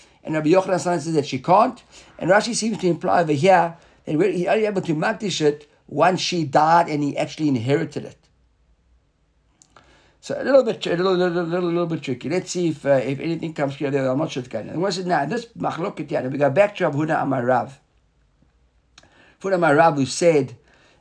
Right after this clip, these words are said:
that she can, uh, that she can say, "I don't want your money." He said, "That's a pligid Resh Lakish." Rashi says, "You're pligid Rav Huna," right? He argued Rav Huna, Amar, uh, uh, uh, Rav Shimon Lakish.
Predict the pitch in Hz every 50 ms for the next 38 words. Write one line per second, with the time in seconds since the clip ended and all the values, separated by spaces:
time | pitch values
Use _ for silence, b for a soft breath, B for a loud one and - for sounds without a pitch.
0 | b b 123 143 147 139 143 - - - 143 147 151 135 139 - - 139 143 143
1 | 143 139 135 127 123 123 127 123 - - 127 127 - - 139 143 151 139 131 -
2 | 139 143 151 151 151 151 139 139 123 139 175 202 170 143 139 151 - - _ b
3 | b b b b b b - - 156 170 165 185 202 - - 190 208 220 202 214
4 | 180 175 180 170 151 143 151 143 139 139 - - - - - - _ _ _ _
5 | _ _ - - B B B B B B B B B B - - 175 170 185 175
6 | 151 170 160 151 151 147 135 143 - 190 196 190 190 165 156 156 143 135 131 143
7 | 151 139 - - - 113 117 127 127 - 147 170 151 156 139 139 123 135 156 147
8 | 131 113 110 120 120 127 - - 127 - - 120 - 139 143 135 - 131 131 123
9 | 123 - 180 160 147 135 135 151 143 139 - - - - - -